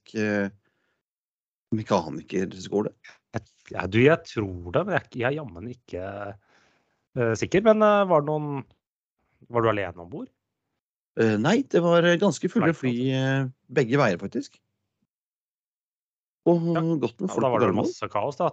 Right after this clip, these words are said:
Speaker 2: Fire timer venting på Gardermoen.
Speaker 1: Nei, eh, Gardermoen er jo supereffektiv. Nå hadde jeg fast track, eh, skal det sies, men jeg var, jeg tror jeg brukte tolv minutter fra jeg gikk av flytoget til jeg sto på gate. Det er ganske bra.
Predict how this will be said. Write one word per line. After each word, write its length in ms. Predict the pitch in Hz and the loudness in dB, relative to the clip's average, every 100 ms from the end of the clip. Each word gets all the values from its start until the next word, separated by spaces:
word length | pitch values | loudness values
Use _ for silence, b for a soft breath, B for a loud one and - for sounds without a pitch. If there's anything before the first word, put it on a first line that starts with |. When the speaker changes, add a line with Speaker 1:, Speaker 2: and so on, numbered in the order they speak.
| - | -6
Speaker 2:
Fire 300 | - 135 110 | -12 -10 -8
timer 300 | 110 107 110 | -8 -6 -6
venting 320 | 110 92 104 92 | -6 -8 -12 -10
på 200 | 107 101 | -8 -6
Gardermoen. 320 | 95 92 185 - _ _ _ _ _ _ - | -6 -10 -14 -16 _ _ _ _ _ _ -2
Speaker 1:
Nei, 280 | 208 160 - _ - | 0 0 -2 _ 0
eh, 220 | 127 131 | 2 4
Gardermoen 340 | 143 113 156 107 | 4 4 2 2
er 80 | 98 | 4
jo 300 | 113 120 131 | 4 4 4
supereffektiv. 640 | 127 - 92 - 104 110 135 | 0 -6 -6 -4 -6 0 4
Nå 140 | 139 | 4
hadde 140 | 117 127 | 6 6
jeg 160 | 123 | 6
fast 220 | 113 95 - | 2 -2 -2
track, 280 | 180 - - | -4 -4 -8
eh, 120 | 143 | -8
skal 160 | 135 131 | -4 -2
det 80 | 131 | -2
sies, 140 | 156 | -2
men 100 | 156 | 0
jeg 100 | 143 | 2
var, 180 | 120 107 | 2 2
jeg 100 | 123 | 2
tror 120 | 131 | 0
jeg 80 | 135 | 2
brukte 360 | 131 - - - _ _ - | 0 -2 -6 -8 _ _ -8
tolv 420 | - 120 123 127 | -2 0 2 2
minutter 460 | 143 104 147 160 - b b b b b _ - | 2 2 0 0 -2 b b b b b _ 0
fra 160 | 120 | 4
jeg 160 | 135 131 | 4 0
gikk 160 | - 120 | -2 -2
av 60 | |
flytoget 600 | 113 101 104 - 107 156 - _ | 0 -2 -2 0 -2 -2 -6 _
til 160 | - 113 | -6 0
jeg 160 | 113 117 | 0 0
sto 180 | 107 | -2
på 120 | 87 95 | -4 -6
gate. 320 | 71 - - _ _ _ _ _ _ _ _ _ _ _ _ _ | -10 -14 -20 _ _ _ _ _ _ _ _ _ _ _ _ _
Det 80 | - | -8
er 60 | 78 | -6
ganske 200 | - - | -8 -12
bra. 160 | - | -14